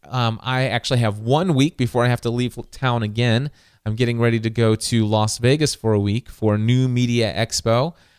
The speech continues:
I actually have to spend Monday through Friday of this week. I've got five days to come up with a complete talk from beginning to end. Now, I do have the title and I have a description that I've already submitted,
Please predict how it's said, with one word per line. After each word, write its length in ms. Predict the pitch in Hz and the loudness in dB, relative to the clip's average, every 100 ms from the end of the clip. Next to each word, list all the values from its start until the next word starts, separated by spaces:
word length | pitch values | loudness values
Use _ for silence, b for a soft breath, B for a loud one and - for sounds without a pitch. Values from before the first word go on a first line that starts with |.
| b b | b b
I 120 | 160 160 | 0 2
actually 680 | 185 - 175 147 127 113 87 | 0 0 2 2 0 -4 -10
have 240 | 123 139 - | -6 -6 -4
to 100 | 135 | -4
spend 460 | - 131 120 120 - | 0 -2 -2 -6 -10
Monday 580 | 120 110 135 170 170 151 | -4 2 2 2 2 0
through 320 | - 143 135 | 0 2 2
Friday 500 | 113 - 135 165 165 | 2 0 2 2 2
of 180 | 113 110 | 0 0
this 240 | 107 - | -4 -2
week. 240 | 107 104 110 | -2 -2 -2
I've 140 | 104 | -2
got 300 | 120 107 107 | 2 2 0
five 540 | - - 135 156 180 147 | -8 -4 0 2 0 2
days 480 | 151 117 104 117 b b b b | 2 4 2 -2 b b b b
to 120 | - 131 | -2 0
come 320 | - 135 131 | 2 2 2
up 240 | 123 - | 0 0
with 340 | 120 117 110 - - | 2 2 2 -4 -6
a 100 | 113 | -6
complete 580 | - 120 - 156 165 - | 0 0 2 2 0 0
talk 320 | 139 120 - | 0 0 -2
from 340 | - 117 110 | -4 -4 -2
beginning 600 | 107 110 110 131 135 135 | -2 -2 0 0 0 -2
to 180 | 127 - | -6 -4
end. 220 | 113 101 | -4 -2
Now, 240 | 107 110 b b b | -2 -2 b b b
I 80 | 120 | -2
do 140 | 135 190 | 2 2
have 160 | 180 | 2
the 60 | 165 | -2
title 560 | - 143 123 131 139 - | -2 -2 0 0 -4 -6
and 120 | 120 | -4
I 60 | 123 | -2
have 160 | 120 | -4
a 40 | 110 | -4
description 800 | 110 - - 190 202 - 110 107 | -4 -4 -2 0 0 0 -2 0
that 120 | 113 | 0
I've 140 | 107 | 0
already 240 | 110 107 104 | 2 0 -2
submitted, 540 | - 104 101 101 101 | -4 -4 -2 -2 -4